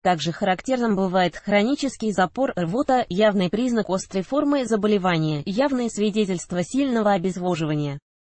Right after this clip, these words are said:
организма животного, шерсть становится ломкой и тусклой, явно выраженное онемание, кожные покровы и слизистые оболочки отличаются сухостью.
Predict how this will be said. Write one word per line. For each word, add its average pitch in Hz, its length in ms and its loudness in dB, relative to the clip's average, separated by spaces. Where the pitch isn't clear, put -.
организма 190 640 2
животного, 190 640 -2
шерсть 285 320 -4
становится 214 560 2
ломкой 180 460 0
и 180 60 -4
тусклой, 262 680 -4
явно 202 380 2
выраженное 220 640 0
онемание, 190 460 0
кожные 190 460 0
покровы 247 480 0
и 220 40 -2
слизистые 190 600 -2
оболочки 196 520 2
отличаются 254 680 -2
сухостью. 170 640 -6